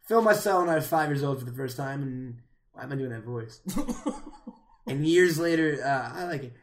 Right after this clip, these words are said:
Speaker 1: And years later, didn't know it would, uh, influence my life in the way that it did.
Speaker 2: Ghostbusters.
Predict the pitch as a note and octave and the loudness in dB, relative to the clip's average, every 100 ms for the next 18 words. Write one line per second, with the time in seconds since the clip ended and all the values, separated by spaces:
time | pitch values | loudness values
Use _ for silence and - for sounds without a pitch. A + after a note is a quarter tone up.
0 | - C3 F3+ E3 C#3 C#3 C#3+ C3+ D3 C#3+ | -8 0 2 2 2 -2 -2 -4 -6 -4
1 | D3 C#3+ C3+ C3 B2+ A#2+ A2+ C3+ C3 C#3+ | -4 -2 -2 -2 -2 -6 -6 -6 -4 -2
2 | C3+ B2+ B2+ B2+ B2+ A#2+ - G2 A2 A2 | -2 -4 -8 -6 -6 -8 -12 -12 -10 -8
3 | A2 G2+ G#2+ G#2 F#2 - - - - - | -8 -10 -8 -6 -6 -8 -12 -14 -12 -12
4 | - A#2+ A2 F#2+ - | -10 -10 -12 -14 -20